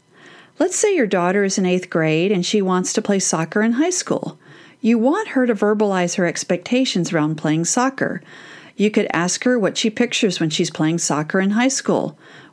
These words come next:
What will it be like? What you're trying to assess here is if her expectations are realistic or unrealistic. If she tells you that she really wants to be a good soccer player and to play every game, then turn that expectation into a goal.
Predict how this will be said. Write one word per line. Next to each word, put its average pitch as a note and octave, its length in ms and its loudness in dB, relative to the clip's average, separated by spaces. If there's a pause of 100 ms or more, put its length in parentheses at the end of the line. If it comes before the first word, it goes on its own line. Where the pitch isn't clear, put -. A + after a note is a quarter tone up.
What D#3 200 0
will F3+ 120 4
it G#3+ 120 0
be B3+ 140 2
like? D4+ 480 -2 (880)
What - 160 0
you're G3+ 160 2
trying F#4+ 420 0
to E4+ 80 2
assess B3+ 420 0
here E3+ 360 2
is G#3+ 440 0
if G#3 160 -2
her G#3 100 2
expectations G3+ 880 0
are B3+ 100 2
realistic F3 680 0
or - 160 0
unrealistic. G#3+ 880 0 (920)
If C#4+ 120 4
she E4 140 2
tells F#4 380 0
you E4+ 120 2
that C#4 140 2
she - 140 0
really A#3+ 300 2
wants A3 340 0
to A3 80 0
be G3 120 2
a F3+ 40 0
good F3 180 0
soccer C4 360 0
player F3+ 540 0 (420)
and F3+ 160 0
to F3 40 0
play A#3+ 320 2
every F3 200 0
game, G3+ 440 2
then G#3+ 220 2
turn C4+ 260 2
that D#4 200 0
expectation G3 800 0
into F3 300 0
a F#3 60 0
goal. A#3 520 0